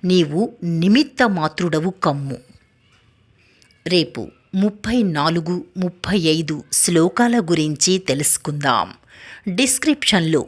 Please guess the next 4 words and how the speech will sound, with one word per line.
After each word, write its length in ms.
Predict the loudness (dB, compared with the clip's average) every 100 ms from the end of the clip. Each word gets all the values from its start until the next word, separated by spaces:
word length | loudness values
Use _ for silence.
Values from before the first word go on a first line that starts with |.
| -4
శ్లోకం, 680 | -2 2 4 4 2 -2 -2 -6
భావం 480 | -10 -2 0 2 -2
కూడా 320 | -2 0 0
ఉంటాయి, 680 | 0 -4 -2 -2 0 -4